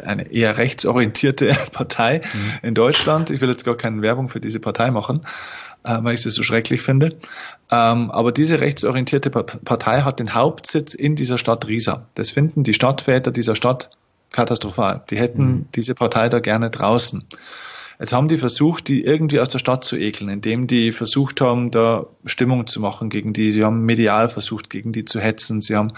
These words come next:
Speaker 1: Parteiverbotsverfahren initiiert, sind mit allem gescheitert. Auch medial hat man nicht richtig mitgemacht.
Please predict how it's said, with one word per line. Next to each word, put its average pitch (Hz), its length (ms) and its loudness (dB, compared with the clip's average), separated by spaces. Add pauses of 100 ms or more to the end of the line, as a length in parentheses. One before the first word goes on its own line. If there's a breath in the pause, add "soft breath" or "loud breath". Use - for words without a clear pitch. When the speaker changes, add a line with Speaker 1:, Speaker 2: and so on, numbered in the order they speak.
(360 loud breath)
Speaker 1:
Parteiverbotsverfahren 117 1200 0
initiiert, 101 640 -2
sind - 280 -4
mit - 160 -2
allem 123 240 4
gescheitert. 110 560 2
Auch 90 200 -2
medial 113 420 2
hat 113 140 0
man 107 100 -4
nicht - 180 -12
richtig - 280 -12
mitgemacht. 110 500 -4